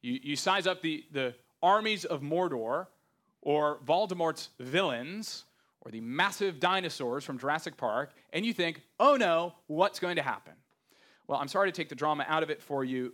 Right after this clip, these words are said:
but the end is not in doubt. In the Christian life, for history, for the universe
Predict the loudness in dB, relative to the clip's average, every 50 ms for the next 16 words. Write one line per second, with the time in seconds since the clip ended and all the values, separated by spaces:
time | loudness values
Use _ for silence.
0 | -4 -4 -4 -4 -4 -6 -12 -10 -8 -8 -6 -6 -8 -8 -10 -10 -10 -10 -10 -12
1 | -12 -12 -14 -16 -16 -16 -18 -20 _ _ _ _ _ _ _ _ _ _ _ _
2 | _ _ _ _ _ _ _ _ -10 -8 -8 -8 -4 -4 -4 -4 -4 -4 -6 -6
3 | -4 -2 0 0 2 0 0 -4 -8 -14 -20 _ _ _ _ _ -10 -6 -4 -2
4 | 0 0 0 0 -2 -4 -6 -12 -16 -8 -6 -4 -4 -4 -6 -6 -6 -4 -2 -4
5 | -4 -6 -8 -14 _ _ -4 -2 2 2 2 2 0 -2 -4 -8 -8 -6 -6 -4
6 | -4 -4 -4 -4 -4 -4 -4 -4 -6 -8 -12 -14 -16